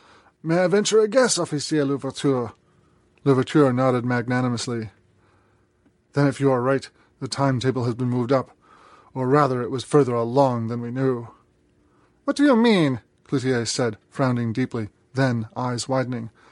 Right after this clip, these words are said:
"Oh, so it is the thirteenth today by that calendar? Of Thermidor or Fructidor?"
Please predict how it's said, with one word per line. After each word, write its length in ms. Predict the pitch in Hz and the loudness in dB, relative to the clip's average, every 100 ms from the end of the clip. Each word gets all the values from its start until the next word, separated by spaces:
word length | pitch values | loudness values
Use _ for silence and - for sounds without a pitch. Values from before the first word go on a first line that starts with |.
| _ - | _ 0
"Oh, 380 | 233 262 147 - _ _ _ _ _ _ | 4 4 2 -2 _ _ _ _ _ _
so 320 | - 185 165 170 | -2 2 4 4
it 100 | 180 | 2
is 140 | 185 | 0
the 100 | 202 | 0
thirteenth 420 | 220 220 226 226 | 0 2 0 -2
today 320 | - 196 202 240 | 0 0 2 0
by 140 | 214 | 0
that 160 | 214 220 | 0 -2
calendar? 520 | 214 240 254 285 - _ _ - | -4 -2 0 0 -2 _ _ -2
Of 280 | 190 175 _ | -2 -2 _
Thermidor 480 | - 220 220 233 269 | -2 2 4 6 6
or 260 | 214 202 202 | 4 2 0
Fructidor?" 640 | - 220 - 208 226 262 | -4 -6 -4 -2 -2 -2